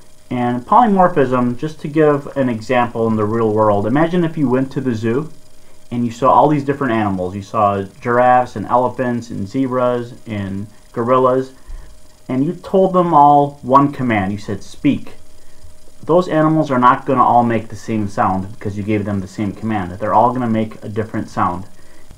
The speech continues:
So let's write a Java program that'll demonstrate this concept of polymorphism using inheritance.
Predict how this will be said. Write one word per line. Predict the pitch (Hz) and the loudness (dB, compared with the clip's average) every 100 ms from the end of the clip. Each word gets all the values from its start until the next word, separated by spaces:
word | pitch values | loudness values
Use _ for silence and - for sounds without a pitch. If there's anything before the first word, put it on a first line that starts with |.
| - - - - - - | -20 -20 -20 -20 -20 -10
So | - | 0
let's | 175 185 | 0 2
write | 170 156 | 0 2
a | 131 | 0
Java | - 123 120 | 4 4 4
program | - 120 110 113 107 | 2 0 0 0 0
that'll | 107 104 101 | 0 0 2
demonstrate | 120 131 120 - 120 120 | 2 0 0 -2 -4 -4
this | 104 - | -8 -2
concept | 110 104 - 104 | -2 -2 -4 -8
of | - - | -12 0
polymorphism | 107 107 104 104 101 107 98 104 | 4 4 2 -2 -2 -4 -2 -2
using | 98 98 101 | -2 -2 -4
inheritance. | 98 95 87 82 - 95 | -4 -4 -6 -6 -10 -12